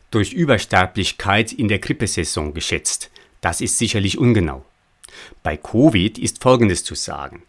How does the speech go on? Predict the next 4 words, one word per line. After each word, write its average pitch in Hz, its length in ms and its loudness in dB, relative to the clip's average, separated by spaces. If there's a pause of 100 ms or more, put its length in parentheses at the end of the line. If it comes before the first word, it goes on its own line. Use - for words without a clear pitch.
(440)
Anfangs 113 760 2 (180)
werden 110 380 4
bei 107 180 0
einer 87 360 2